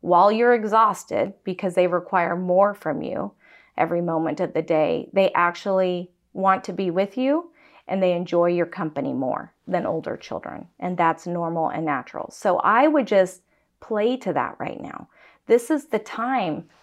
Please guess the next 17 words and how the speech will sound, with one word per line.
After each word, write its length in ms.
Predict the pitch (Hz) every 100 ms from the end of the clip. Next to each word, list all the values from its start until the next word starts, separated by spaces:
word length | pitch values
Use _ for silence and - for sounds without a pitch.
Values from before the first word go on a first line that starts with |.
| _ _
to, 500 | - 208 196 170 - - _ _ _ _ _
you 100 | 254
know, 200 | 262 285
play 320 | 285 - 233 247
the 60 |
board 320 | 202 220 233 190
game, 260 | 160 147
go 160 | 170 196
outside 400 | 214 - 220 214
and 100 | 214
take 220 | 214 220
a 80 | 214
walk, 480 | 185 185 196 - -
get 160 | 208
creative 560 | - 214 196 190 208 185
with 200 | 170 170
them. 300 | 139 -